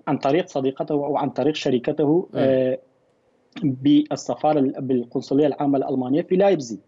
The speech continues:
Speaker 1: أتصور ال-، ال-، القضية، آه، تجددت أو، آه، كما، كما نقول.
Speaker 2: طيب.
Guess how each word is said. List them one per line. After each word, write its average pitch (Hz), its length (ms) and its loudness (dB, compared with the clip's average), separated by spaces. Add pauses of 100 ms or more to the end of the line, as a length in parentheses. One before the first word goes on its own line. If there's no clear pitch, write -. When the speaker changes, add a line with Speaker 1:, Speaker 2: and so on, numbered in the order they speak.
(540)
Speaker 1:
أتصور 208 680 0
ال-، 175 260 0
ال-، 170 240 0
القضية، 170 840 0
آه، 143 800 0
تجددت 151 580 0 (100)
أو، 139 240 2 (360)
آه، 127 540 0 (960)
كما، 151 240 2
كما 151 360 0
نقول. 147 340 2
Speaker 2:
طيب. 123 140 0